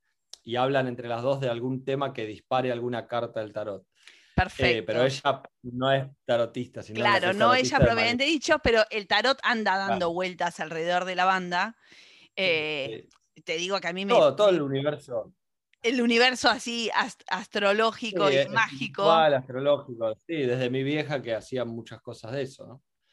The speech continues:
Speaker 2: ¿Tu vieja
Speaker 1: Viene
Speaker 2: se
Speaker 1: de
Speaker 2: copaba
Speaker 1: ahí.
Speaker 2: con el tarot? Yo sabía que hacía yoga y, y meditación y tal, pero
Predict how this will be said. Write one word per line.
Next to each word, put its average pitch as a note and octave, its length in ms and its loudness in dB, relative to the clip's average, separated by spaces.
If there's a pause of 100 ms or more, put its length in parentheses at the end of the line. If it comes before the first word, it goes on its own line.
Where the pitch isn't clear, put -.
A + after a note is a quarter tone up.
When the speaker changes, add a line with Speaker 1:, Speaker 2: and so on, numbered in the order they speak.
(600)
Speaker 2:
¿Tu A#3 120 -2
vieja C#4+ 300 2
Speaker 1:
Viene - 20 0
Speaker 2:
se B3+ 120 2
Speaker 1:
de - 20 2
Speaker 2:
copaba C4+ 360 6
Speaker 1:
ahí. - 0 -
Speaker 2:
con C4+ 180 4
el A#3+ 120 0
tarot? A3 400 2
Yo A#3+ 160 0
sabía B3+ 280 2
que A#3+ 120 0
hacía A3+ 220 -2
yoga B3+ 640 4
y, G3+ 340 -4
y F#3 180 -8
meditación A3 800 2
y G3 80 -4
tal, B3 360 2
pero E3 840 0